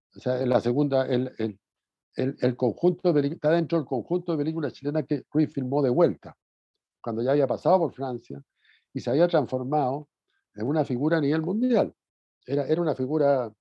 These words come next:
a nivel mundial cuando volvió. Eh, y, y, y filmó Días de Campo,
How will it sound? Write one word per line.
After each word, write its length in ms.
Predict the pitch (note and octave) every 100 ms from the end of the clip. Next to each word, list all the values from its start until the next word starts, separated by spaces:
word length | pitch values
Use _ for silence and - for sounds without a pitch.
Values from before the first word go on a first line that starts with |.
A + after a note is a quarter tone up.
| _ _ _
a 100 | B2+
nivel 200 | C3 F3+
mundial 380 | E3+ C#3 G#3+ B3
cuando 260 | - F2 D#2+
volvió. 200 | D#2+ E2+ _ _ _ _ _ _ _ _ _ -
Eh, 420 | A2+ A2 G#2+ G#2 G#2 _ _ _ _ _ _ _ - - -
y, 540 | C3+ C#3 - C#3 C3+
y, 20 |
y 20 | A#2+
filmó 340 | C3+ C#3+ F3
Días 200 | F#3 F#3
de 120 | E3
Campo, 440 | E3 C#3+ C3 D#3+